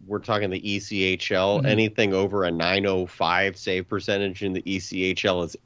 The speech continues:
Speaker 1: excellent.
Speaker 2: Yeah, 'cause there's, it's, there's no defense there. Let's be <laughs> honest.
Speaker 1: Yeah.
Speaker 2: <laughs> Um, what was, what was your, um, any takeaways from Strauss Mann's only game up with the Barracuda?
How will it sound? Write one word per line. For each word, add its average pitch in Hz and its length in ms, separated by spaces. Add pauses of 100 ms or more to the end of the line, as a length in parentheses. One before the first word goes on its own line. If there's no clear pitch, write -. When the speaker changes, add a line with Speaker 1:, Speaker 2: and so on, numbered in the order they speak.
Speaker 1:
excellent. 69 840
Speaker 2:
Yeah, 107 120
'cause - 160
there's, 120 220 (260)
it's, - 420
there's 117 220
no 92 120
defense - 340
there. - 240
Let's - 200
be - 100
<laughs> - 0
honest. - 320
Speaker 1:
Yeah. - 420
Speaker 2:
<laughs> - 1500 (440)
Um, 185 420 (600)
what 208 320
was, 226 180
what 170 220
was 202 200
your, 185 300
um, 147 380
any 175 160
takeaways 170 380
from 160 180
Strauss 165 260
Mann's 156 240
only 151 220
game 147 360
up - 160
with 151 120
the 151 80
Barracuda? 151 500